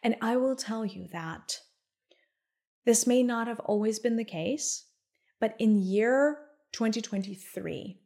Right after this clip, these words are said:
and onward, as I'm looking at the next forty, fifty years for humanity, becoming a martyr is not the way to help the collective.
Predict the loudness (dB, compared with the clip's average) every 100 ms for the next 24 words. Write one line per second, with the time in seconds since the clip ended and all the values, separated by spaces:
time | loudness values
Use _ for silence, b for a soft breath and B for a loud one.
0 | _ _ _ -2 -2 -2 -6 -10 _ _
1 | _ 0 0 0 -2 -2 0 0 0 -2
2 | -2 -2 0 -2 -2 -4 -2 0 -2 -2
3 | -4 -4 -12 _ _ 0 6 6 4 -4
4 | -6 -6 -4 -4 -6 -10 -10 -8 -8 -10
5 | -14 -20 _ _ B B B B -4 -2
6 | 0 0 2 2 4 4 2 0 -4 -6
7 | -8 -10 _ -6 -4 0 2 2 0 -2
8 | -2 -2 -4 -6 -12 -12 -14 -14 -16 -14
9 | -14 -14 -18